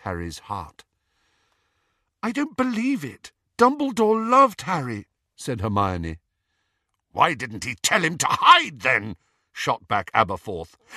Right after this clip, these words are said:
"Why didn't he say to him, 'Take care of yourself, here's how to survive'?" "Because," said Harry, before Hermione could answer,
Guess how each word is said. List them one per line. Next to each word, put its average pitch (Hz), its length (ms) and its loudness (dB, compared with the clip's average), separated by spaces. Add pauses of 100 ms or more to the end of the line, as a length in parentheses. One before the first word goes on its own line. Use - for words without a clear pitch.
"Why 277 240 6
didn't 226 260 -2
he 180 120 -2
say 269 300 2
to 156 140 2
him, 165 200 2 (220)
'Take - 360 0
care 339 320 2
of 175 120 -2
yourself, 147 520 0 (140)
here's 311 500 0
how 254 260 6
to 220 140 -6
survive'?" 175 960 0 (760)
"Because," 160 640 4 (360)
said 104 320 -6
Harry, 110 340 -2 (180)
before 113 380 -4
Hermione 107 500 -2
could 104 180 -6
answer, 107 420 -6